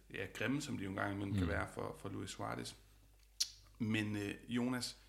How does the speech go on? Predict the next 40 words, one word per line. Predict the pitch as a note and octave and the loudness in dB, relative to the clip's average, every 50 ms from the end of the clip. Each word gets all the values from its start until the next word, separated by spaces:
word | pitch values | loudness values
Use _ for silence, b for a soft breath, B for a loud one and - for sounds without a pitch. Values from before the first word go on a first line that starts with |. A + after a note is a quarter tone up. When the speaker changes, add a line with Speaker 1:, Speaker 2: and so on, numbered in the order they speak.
| b | b
Speaker 1:
jeg | - A#2+ | -4 -2
ved, | C3+ C3 | 0 0
du | C3+ | 0
har | B2+ C#3+ B2+ | 2 2 0
en | A2+ A2 | 0 0
pointe | - A#2+ A#2+ C3 C#3 B2 - | 0 2 2 2 2 2 0
også | A#2 - - | 0 0 -2
om | - G#2 G#2+ - | -2 -4 -6 -6
fleksibiliteten | - - A#2 A2+ - - A#2 A2+ A2+ A2+ - - E3+ C#3 - F2+ | -6 -6 -6 -6 -6 -6 -6 -6 -4 -2 -2 -2 -2 -2 -4 -4
på | - - | -4 -4
det | G#2+ A2 | -2 -2
her | G#2+ G2 | 0 0
hold. | G2 G2+ G2+ - - - - - - | 0 0 0 -4 -8 -14 -12 -2 2
Speaker 2:
Ja, | G2+ G2 F#2+ F#2+ | 4 4 4 2
fordi | - - - | 0 0 0
det | G2+ - G#2 G#2 | 4 6 8 8
er, | G#2+ A2 | 10 10
øh, | A2 G2+ G2+ G2+ G2+ G2+ - | 10 10 10 10 10 8 6
altså, | - G2 - G#2+ F#2 E2 - - - - - - - - - | 4 4 6 4 4 4 0 -8 -16 -18 -14 -8 -6 -4 0
øh, | - B2+ G#2+ G2+ - | 4 4 4 6 6
Diego | A#2 G#2 G#2 | 6 6 6
Simeone, | G2+ - A2 G#2 G#2+ A#2 B2+ A#2 | 6 8 8 8 8 8 8 6
han | G#2+ G#2+ | 6 4
bruger | G#2 - A2 G#2 | 6 8 8 8
ikke | - - | 10 10
mange | B2+ A#2 B2 A#2+ | 10 10 10 8
udskiftninger, | A#2 A#2 - - G2 - - G#2+ F#2+ F#2+ F#2 F2 - - - - | 6 6 6 6 4 6 6 6 6 6 6 2 0 -8 -10 -2
om | - G2+ | 0 2
man | F#2+ F2+ | 2 4
siger. | - G#2 G#2 G#2 | 4 6 6 6
Han | G#2 G#2+ | 6 8
laver | G2 G#2 A2 | 8 8 10
en | A2+ | 8
udskiftning | A2+ A2 - - G2+ G2+ - G2+ F#2 F#2+ | 8 8 8 6 6 6 6 6 6 6
i | |
pausen. | - - - F#2+ G#2 A#2+ - - F#2+ F#2 | 6 6 8 8 8 6 6 4 2 4
Den | - G#2+ | 6 8
her | G2+ F#2+ | 8 8
kamp, | - - G#2+ G2+ F#2 F2 F2+ | 8 8 8 8 6 4 4
øh, | F2+ F2+ F2 F2 | 4 6 6 4